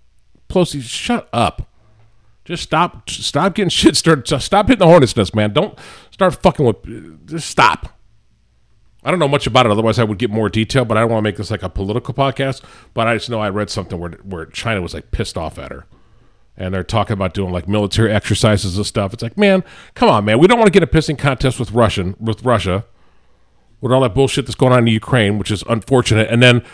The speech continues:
now Pelosi's just like, "Oh, I'm gonna go over to see what Taiwan's." No, man. No, stop. Stop. All right, we're gonna start the cruise the news. First of all, um, I, I told the story about this, uh, lady that got kicked off the bench because of these judges that got shot in downtown Indy. And of course, Melissa knows, like,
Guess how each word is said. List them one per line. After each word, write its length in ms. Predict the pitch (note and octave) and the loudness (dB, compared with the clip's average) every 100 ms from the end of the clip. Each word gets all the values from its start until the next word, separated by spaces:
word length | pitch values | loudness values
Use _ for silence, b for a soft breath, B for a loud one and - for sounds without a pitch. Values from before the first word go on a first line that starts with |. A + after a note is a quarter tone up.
| B | B
now 160 | C3 B2 | -2 -2
Pelosi's 500 | - C#3+ D3 D3 A#2+ | 0 2 2 2 -4
just 160 | B2 | -2
like, 140 | C3 C#3+ | -2 -2
"Oh, 160 | F4+ | 0
I'm 100 | E4+ | 0
gonna 120 | E4+ D4+ | 0 -4
go 80 | |
over 160 | C#4+ C4 | -4 -4
to 40 | |
see 60 | B3+ | -4
what 100 | A#3+ | 0
Taiwan's." 540 | A3 A3 A3+ A3+ G#3 | 0 2 0 0 -2
No, 180 | D3 C#3+ | -2 -2
man. 540 | A2+ G#2+ A2+ B2 C3 B2 | 0 0 2 2 0 0
No, 180 | C3 | 0
stop. 540 | B2+ - B2+ G2 - - _ _ _ _ _ _ _ _ | 0 -2 -2 -2 -6 -18 _ _ _ _ _ _ _ _
Stop. 540 | - - A#2+ G#2+ F2+ _ _ _ _ _ _ _ - | -10 -2 0 -2 -6 _ _ _ _ _ _ _ 0
All 80 | |
right, 240 | C#3+ D3 B2 - | 4 4 2 -4
we're 80 | D3+ | -2
gonna 120 | F3 | 0
start 280 | C#3+ G3 F#3 | 2 2 2
the 60 | - | 0
cruise 400 | - C4+ D4+ G#3 | 4 8 8 8
the 80 | D3 | 4
news. 200 | B2 A#2+ | 2 2
First 280 | C4 C#4+ | 2 2
of 80 | D3+ | 2
all, 240 | A#2+ A#2+ B B B B | 4 2 B B B B
um, 300 | D3+ C#3+ C#3+ | 4 4 4
I, 160 | D3 D3 | 0 0
I 120 | D3 | -4
told 260 | - A#3+ B3+ | 0 0 0
the 80 | G3 | -2
story 300 | - F#3+ E3 | 0 2 2
about 400 | A#2 C#3 B2+ - | 2 0 0 -4
this, 280 | C3+ - | -4 -2
uh, 160 | C#3 A#2+ | -2 0
lady 300 | A#2+ E3+ D#3 | 2 2 2
that 160 | B2 A#2 | 0 0
got 220 | A#2+ - | -2 -2
kicked 240 | E3 - | -4 0
off 160 | D3+ - | 0 0
the 60 | |
bench 440 | G2+ - F3+ - - b b b - | -2 0 0 -2 -10 b b b -4
because 340 | B2+ C3+ A#2+ | -2 0 -2
of 60 | B2 | -2
these 180 | A#2 - | -4 0
judges 340 | C#3 D#3 B2 | 2 2 0
that 120 | B2 | -2
got 160 | A#2 A2 | -2 -2
shot 240 | - B2 | 0 0
in 60 | A2 | 2
downtown 420 | B2 A#2+ A#2+ A2+ | -2 0 -2 0
Indy. 260 | C3+ A2+ G#2+ | 0 0 -2
And 100 | G#2 | -4
of 100 | - | 0
course, 280 | G#3+ F3+ | 2 2
Melissa 360 | C#3+ C3 D#3+ C3+ | 2 2 2 2
knows, 280 | G#2+ A#2 A2+ | 2 2 2
like, 220 | F#2 | -2